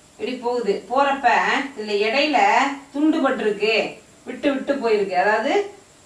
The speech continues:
துண்டுபட்டிருக்கு அப்படின்னாலும் அப்படியே பின்னல் போல, வலை போல இப்படி இருக்கும், இப்படி கிறுக்க மறுக்கான்னு இருக்கும். இந்த மாதிரியான ஒரு ஆரோக்கிய ரேகை அமைப்பு இருந்தாலும் அது உடல்நிலை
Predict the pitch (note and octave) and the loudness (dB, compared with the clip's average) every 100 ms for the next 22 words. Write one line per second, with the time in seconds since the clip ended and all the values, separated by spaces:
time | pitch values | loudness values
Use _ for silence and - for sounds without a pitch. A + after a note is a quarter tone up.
0 | - - C#4 D4 B3+ A#3 G#3+ G#3 G#3 G3 | -16 -6 0 2 4 6 6 6 4 4
1 | G#3 G3+ F3 - G#3 A#3 E4+ F#4+ - - | 4 4 2 0 0 2 2 0 -8 -18
2 | - A#3 B3+ C#4 - F4 F#4 G4+ F4 B3+ | -4 0 2 2 2 2 4 4 4 2
3 | C4 C4+ A#3+ - A#3 B3+ D4+ - D4+ D#4+ | 2 4 2 2 2 2 2 0 2 2
4 | C4 A#3+ A#3 G#3+ A3 G#3+ A#3 - C4+ C#4+ | 2 -2 -4 -4 -6 -4 -6 -6 -4 -2
5 | C#4 B3 A#3 D4+ D4+ B3 - F#3+ G#3+ C4 | 0 2 2 4 4 2 -4 -6 -6 -2
6 | D4 C#4+ D4+ D#4 D4 C#4 B3+ A3+ G3+ F#3 | 0 2 4 4 4 2 2 2 2 0
7 | - - - A3 C4 C#4 C4+ A#3 A3 A3 | -4 -16 -2 2 4 2 2 4 6 6
8 | G#3+ G3 A3+ A#3+ A#3 G3+ G#3+ A3+ G#3 G#3 | 4 6 4 4 2 4 4 6 6 6
9 | B3+ - - D4+ F4+ - - - G#3+ A3+ | 4 2 0 -2 -4 -10 -10 0 6 6
10 | E4+ - - - A3+ C4 C4+ B3+ A#3+ | 6 2 -2 2 6 6 4 4 4